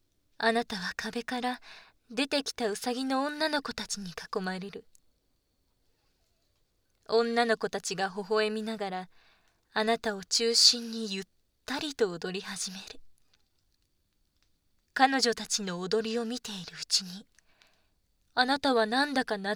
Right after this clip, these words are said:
かしい気持ちにさせられる。八。女の子たちの踊りの動きが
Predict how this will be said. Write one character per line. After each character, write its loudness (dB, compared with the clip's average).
か -2
し 4
い -8
気 -10
持 -6
ち -8
に -6
さ -8
せ -10
ら -10
れ -10
る。 -14
八。 -4
女 2
の 2
子 -4
た -14
ち -6
の -6
踊 2
り 2
の 0
動 -4
き -6
が -10